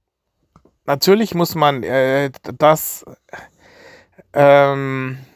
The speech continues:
selbst erleb ha-, erlebt haben. In der jeweiligen Branche muss man ein paar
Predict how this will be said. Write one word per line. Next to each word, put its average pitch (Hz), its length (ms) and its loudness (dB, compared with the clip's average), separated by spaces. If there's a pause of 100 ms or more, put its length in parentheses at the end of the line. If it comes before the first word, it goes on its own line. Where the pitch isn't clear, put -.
(120)
selbst - 580 0
erleb 190 420 0
ha-, 156 320 4 (240)
erlebt 151 680 -4
haben. 131 500 2
In 196 240 -8
der 196 280 -4 (340)
jeweiligen 180 760 0
Branche 185 640 2
muss 202 360 -6
man 202 300 -2
ein 143 320 -4
paar 185 480 2